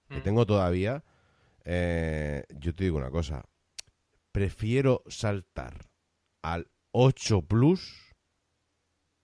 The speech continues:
Speaker 1: al ocho Plus, fíjate lo que te estoy diciendo.
Speaker 2: Mm.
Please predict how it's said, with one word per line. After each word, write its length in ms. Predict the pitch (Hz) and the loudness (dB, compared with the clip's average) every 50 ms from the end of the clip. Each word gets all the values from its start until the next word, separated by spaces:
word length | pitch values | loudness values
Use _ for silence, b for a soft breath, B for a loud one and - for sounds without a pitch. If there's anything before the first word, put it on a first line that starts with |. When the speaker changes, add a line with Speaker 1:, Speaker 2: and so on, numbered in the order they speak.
| _ _ _ _ _ _ _ _ | _ _ _ _ _ _ _ _
Speaker 1:
al 120 | 69 78 | -4 -4
ocho 220 | 113 - - 170 | -2 0 0 0
Plus, 320 | 120 123 151 147 107 87 - _ - - _ _ _ _ | 4 4 4 4 2 0 -6 _ -20 -20 _ _ _ _
fíjate 300 | - 110 131 135 139 160 | -14 -10 -6 -4 0 2
lo 80 | 170 | 2
que 80 | 170 139 | 2 2
te 60 | 117 | 0
estoy 160 | 107 - 147 | 0 0 -2
diciendo. 400 | 127 104 127 123 110 90 65 - - _ _ _ _ _ _ _ _ _ | 0 0 0 0 0 -2 -4 -6 -10 _ _ _ _ _ _ _ _ _
Speaker 2:
Mm. 180 | 147 139 147 | -10 -10 -10